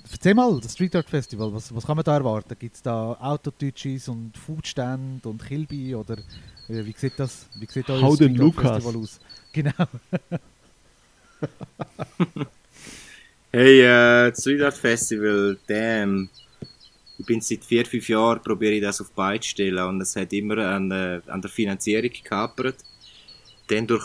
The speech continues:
Speaker 3: so gewisse Projekte, Mühlenturm et cetera und andere Storys, die halt so gelaufen sind. Äh, und die Leute so ein bisschen aufmerksam geworden sind auf das, was sie machen, auf das, was sie vorhaben.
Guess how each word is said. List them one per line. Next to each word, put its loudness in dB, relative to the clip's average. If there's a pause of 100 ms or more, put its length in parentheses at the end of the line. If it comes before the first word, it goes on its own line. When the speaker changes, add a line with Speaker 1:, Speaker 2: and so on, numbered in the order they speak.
(140)
Speaker 3:
so -6
gewisse 0
Projekte, -2
Mühlenturm -2
et -4
cetera -4
und -6
andere -6
Storys, -6
die -10
halt -8
so -12
gelaufen -10
sind. -6 (520)
Äh, -2
und -4 (120)
die -4
Leute -4
so -2
ein -10
bisschen -2
aufmerksam -6
geworden -4
sind -4
auf -10
das, -6
was -10
sie -6
machen, -4
auf -10
das, -10
was -8
sie -6
vorhaben. -4